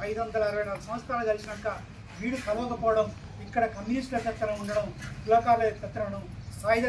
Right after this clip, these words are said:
తిరుగుబాటు జరగడం, రాష్ట్రాలు మొత్తం సాయుధ తిరుగుబాటు జరిగితే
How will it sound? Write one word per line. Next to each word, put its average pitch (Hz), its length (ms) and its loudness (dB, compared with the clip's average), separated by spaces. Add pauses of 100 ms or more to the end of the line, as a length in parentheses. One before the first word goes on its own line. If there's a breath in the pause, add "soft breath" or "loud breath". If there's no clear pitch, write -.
తిరుగుబాటు 220 380 2
జరగడం, 208 380 2 (360)
రాష్ట్రాలు 233 400 4
మొత్తం 226 340 -2
సాయుధ 220 260 4
తిరుగుబాటు 214 340 2
జరిగితే 208 460 -4